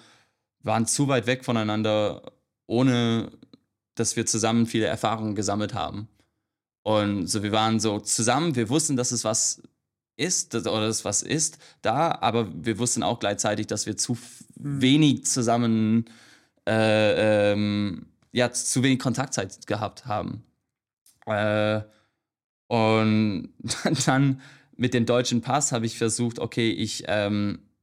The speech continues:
Speaker 1: werde so einen, einen Antrag abschicken an der Behörde in Australien, dass ich, äh, damit ich ausreisen darf“, weil die das Land komplett zugemacht haben, die Grenze und alles.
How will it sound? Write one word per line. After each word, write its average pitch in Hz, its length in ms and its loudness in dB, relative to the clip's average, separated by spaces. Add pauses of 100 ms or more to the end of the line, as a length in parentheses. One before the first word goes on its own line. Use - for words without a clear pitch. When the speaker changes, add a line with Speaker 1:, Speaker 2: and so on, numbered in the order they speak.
(380)
Speaker 1:
werde 113 340 0
so 104 120 0
einen, 107 200 0
einen 104 140 -2
Antrag 120 540 0
abschicken 120 720 -4 (440)
an 107 100 -4
der 107 60 0
Behörde 110 420 0
in 107 80 -2
Australien, 117 720 0 (500)
dass 104 240 0
ich, 104 260 -2
äh, 101 180 0
damit 104 220 0
ich 98 140 -6
ausreisen 110 560 -2
darf“, 107 340 -4
weil 101 440 -2
die - 140 -16
das 101 200 -4
Land 101 280 -2
komplett 110 360 -4
zugemacht 117 460 -4
haben, 117 160 -2
die 113 60 -4
Grenze 101 300 -4
und 82 60 -6
alles. 113 400 -4